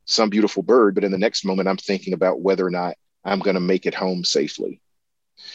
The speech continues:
So all that in this field guide hopefully gives you an idea of these prisms that I see the world through.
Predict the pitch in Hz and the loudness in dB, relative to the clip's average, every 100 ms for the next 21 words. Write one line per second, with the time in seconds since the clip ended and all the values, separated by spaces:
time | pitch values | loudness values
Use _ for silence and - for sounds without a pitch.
0 | - _ _ - - 110 104 98 92 92 | -20 _ _ -4 2 6 6 6 4 -2
1 | _ _ _ _ - 120 131 120 107 104 | _ _ _ _ 6 8 8 6 6 6
2 | 95 - _ - 101 98 - - - 123 | 4 2 _ -6 -2 -2 -2 -6 -2 2
3 | 127 113 92 87 87 87 87 117 113 - | 4 4 4 2 2 0 0 -2 -2 -6
4 | 101 95 87 101 101 92 98 92 92 92 | -6 -6 -4 -2 -2 -2 0 0 0 0
5 | 87 92 92 90 - 82 - 92 - - | -2 0 0 0 -4 -6 -6 -8 -8 -6
6 | - 110 98 87 82 85 - - _ _ | 2 2 2 -4 -6 -8 -8 -10 _ _
7 | _ _ _ _ _ _ 80 90 87 85 | _ _ _ _ _ _ -2 2 4 2
8 | - - 95 95 - - 98 95 85 85 | -2 0 2 2 2 -2 -2 -4 -4 -4
9 | 85 85 80 - - - 90 | -2 -2 -4 -10 -12 -10 -12